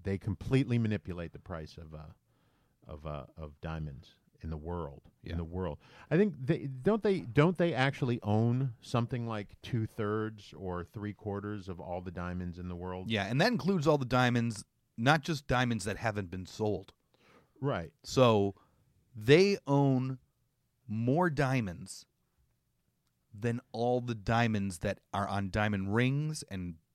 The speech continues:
Speaker 2: jewels and all of that that are already out there.
Speaker 1: Right.
Speaker 2: They own more.
Speaker 1: Right.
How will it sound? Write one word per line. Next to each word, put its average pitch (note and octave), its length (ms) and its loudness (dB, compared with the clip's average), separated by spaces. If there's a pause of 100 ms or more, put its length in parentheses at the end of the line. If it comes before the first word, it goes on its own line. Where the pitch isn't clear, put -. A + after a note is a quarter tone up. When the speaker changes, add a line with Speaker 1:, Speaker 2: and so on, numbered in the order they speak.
Speaker 2:
jewels C#3+ 760 0
and F2+ 260 -8 (140)
all A2 260 2
of G2 140 -4
that F#2 340 -2 (540)
that G3 120 6
are A#3 120 8
already B3+ 260 6
out C4 200 0
there. - 240 -4 (100)
Speaker 1:
Right. G2 280 -2 (260)
Speaker 2:
They C4+ 120 0
own C4+ 140 0
more. B3+ 400 4 (340)
Speaker 1:
Right. E2+ 240 -6